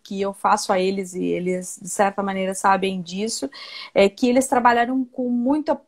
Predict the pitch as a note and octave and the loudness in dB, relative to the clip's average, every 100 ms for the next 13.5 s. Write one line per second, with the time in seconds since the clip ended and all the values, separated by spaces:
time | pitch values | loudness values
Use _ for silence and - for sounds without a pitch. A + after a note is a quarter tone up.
0 | _ A3+ C#4 D4 - B3 B3 C4+ C4 A#3 | _ -2 -2 -2 0 0 0 -2 -2 2
1 | G3+ G3+ F#3 E3 D3 - F3 F#3 G3+ F#3+ | 4 2 0 -10 -20 -20 -16 -14 -12 -10
2 | - - F3 F3 F#3+ G3+ G3+ A3+ G#3+ F#3+ | -10 -10 -12 -14 -10 -2 -2 -2 -6 -4
3 | G3 A3 A3+ A3 A3+ A3 A3 - A#3+ A#3+ | -4 -4 -2 0 0 0 0 0 -4 0
4 | B3 A#3+ C4 - - B3 C4 F#3 - _ | 2 4 2 -2 -2 -2 0 -4 -8 _
5 | - A#3+ A#3+ B3 A3+ A3 A#3+ A#3+ A#3+ - | -2 -2 0 -2 0 2 2 0 -8 -16
6 | - - - G3+ A3+ G#3 G3 G#3+ A3 G#3 | -20 -20 -2 4 6 8 6 6 2 0
7 | - G#3+ G#3 G#3+ - G3+ G3+ G3+ G#3 G#3 | -4 -4 -4 -10 -10 -10 -8 -8 -10 -8
8 | A3+ F#3+ A3+ B3 - - - - - A#3+ | -10 -4 -4 -4 -8 -20 -18 -18 0 6
9 | C4+ C4 C#4 G#4 - C4 A#3+ B3 A#3+ - | 6 4 0 -4 -6 -4 -2 -4 -6 -8
10 | A#3+ A3 G#3+ A#3+ C4 B3+ A#3+ C4 B3 C4 | -8 -6 -6 -6 -6 -4 -2 -4 -4 -6
11 | B3 _ _ _ - A#3 E4 E4+ B3+ _ | -6 _ _ _ -6 -4 -4 -6 -12 _
12 | A#3 B3 - B3+ B3 - _ _ _ - | 0 0 0 -4 -4 -8 _ _ _ -4
13 | G3 D#3 _ _ | -2 -2 _ _